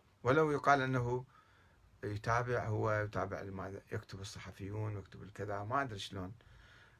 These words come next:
هكذا نقل، نقل عنه أنه هو يتابع فلان ويتابع فلان، ماذا يكتب وماذا يقول. طيب، إذا كان يتابع ويسمع وكذا، فإذا لابد أن يحدد موقف من هذا.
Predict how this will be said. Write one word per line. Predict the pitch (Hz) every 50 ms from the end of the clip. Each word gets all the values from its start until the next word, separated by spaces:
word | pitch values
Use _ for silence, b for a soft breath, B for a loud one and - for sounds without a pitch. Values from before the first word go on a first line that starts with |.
| b
هكذا | 113 113 113 - 123 113 110
نقل، | 123 156 - - 120 117 - - - - - - - - - - - - - - - - - - - - - - -
نقل | 131 151 - - 123 -
عنه | - 135 131 120 107 107
أنه | 107 110 110
هو | 107 120 123 123
يتابع | 107 104 104 - 123 123 113 104 - - - - - - - - - - -
فلان | - - 104 117 131 143 139 113
ويتابع | 104 101 104 98 95 95 -
فلان، | - - 87 107 120 127 123 117
ماذا | 107 92 87 90 90 101
يكتب | 110 107 - - 104 -
وماذا | 95 85 90 90 87 85 82
يقول. | 82 95 - 95 87 - - B B B B B B B B B
طيب، | - 139 156 185 180 156 - - B B B B B B B B B B B B B B B B B B B -
إذا | 131 135 170 170
كان | 175 - 185 185 196
يتابع | 190 185 - 196 196 202 180 185 196 190 170
ويسمع | 143 143 170 180 - - 175 180 190 190 190 185 - - -
وكذا، | 143 131 - 180 175 185 185 180 180
فإذا | - 180 - - 170 185 185
لابد | 180 160 127 117 131 156 160 143 175 - -
أن | 131 147 147
يحدد | 135 135 147 160 151 185 165 131
موقف | 156 160 180 185 - - 175 135 - - -
من | 120 110
هذا. | 107 92 90 80 80 -